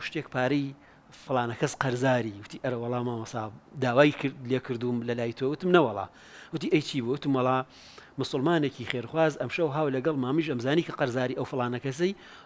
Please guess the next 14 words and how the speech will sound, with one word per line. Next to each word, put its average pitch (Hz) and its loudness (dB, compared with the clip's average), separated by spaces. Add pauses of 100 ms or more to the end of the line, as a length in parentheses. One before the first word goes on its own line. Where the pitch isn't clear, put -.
ڕۆشتین 156 0
قەرزەکەی 127 0
بداویتە 165 2
تۆ 180 0
و 196 4 (140)
تۆ - -8
لەم 180 2
دەقەوە 190 2
قەرزاری 156 4
فلانە 127 -2
کەس 113 -8
نیت.» 104 -12 (840)
باوەڕت 165 6
هەبێ 165 4